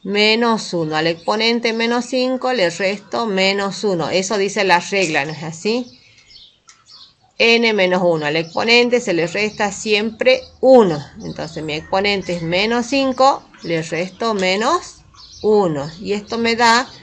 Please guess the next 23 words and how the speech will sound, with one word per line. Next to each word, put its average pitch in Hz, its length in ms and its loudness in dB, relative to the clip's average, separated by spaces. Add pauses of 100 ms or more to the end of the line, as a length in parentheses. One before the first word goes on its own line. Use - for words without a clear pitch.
(360)
igual 240 480 6
a 196 100 6
menos 226 460 2
cinco 262 560 -2
x 220 420 -2
a 190 80 4
la 160 160 2
menos 208 560 -2
seis. - 1500 -4 (1160)
Tanto 240 380 -2
para 175 220 2
exponente, 208 1000 0 (840)
un 175 160 -6
exponente 190 540 -4
entero 208 420 -4
positivo 220 640 -4
como 165 200 -8
un 156 80 -6
exponente 180 580 -6
entero 196 400 -6
negativo, 220 600 -2
hacemos 190 520 -2
lo 226 260 -2